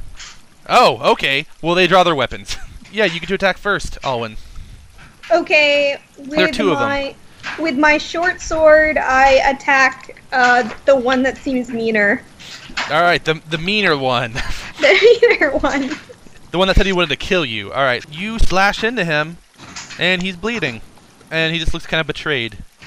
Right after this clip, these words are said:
Speaker 2: Well, he
Speaker 1: Ca-
Speaker 2: started it.
Speaker 1: He didn't attack first. He just threatened.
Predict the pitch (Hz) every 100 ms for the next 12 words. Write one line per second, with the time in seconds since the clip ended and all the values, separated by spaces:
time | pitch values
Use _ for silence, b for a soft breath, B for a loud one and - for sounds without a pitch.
0 | - - 277 285 330 392 277 269 247 214
1 | 226 - - - - - - - - 220
2 | 226 214 185 151 - 185 240 - 117 113
3 | - - - - 180 139 107 - 120 120
4 | 120 101 104